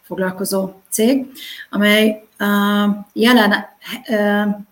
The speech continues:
a-, ahogyan most működik, gyakorlatilag kétezer-tizenhárom óta működik így.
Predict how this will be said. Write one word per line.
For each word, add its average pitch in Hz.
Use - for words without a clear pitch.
a-, 254
ahogyan 262
most 220
működik, 220
gyakorlatilag 214
kétezer-tizenhárom 180
óta 170
működik -
így. 180